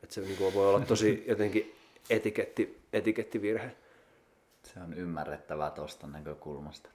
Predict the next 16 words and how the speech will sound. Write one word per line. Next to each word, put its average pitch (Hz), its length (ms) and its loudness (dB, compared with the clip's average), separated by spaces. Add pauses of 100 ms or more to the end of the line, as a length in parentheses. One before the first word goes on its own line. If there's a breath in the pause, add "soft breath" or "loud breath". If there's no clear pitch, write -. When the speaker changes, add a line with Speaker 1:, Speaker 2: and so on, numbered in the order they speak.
(760 loud breath)
Speaker 2:
Sit - 260 -6
siinä 107 260 0
otetaan 90 400 -2
muutakin 98 680 -4
kuin 85 280 -6
se 85 120 -8
laulu. 82 540 -2 (540 loud breath)
Speaker 1:
Niin, 170 300 4 (200)
just 143 220 -4
näin. 117 180 0
Speaker 2:
Et - 120 -14
jotain 76 360 -10
siitä 73 280 -12
niinku 76 300 -14 (180)
essenssistä - 720 -12
itsestään. - 720 -14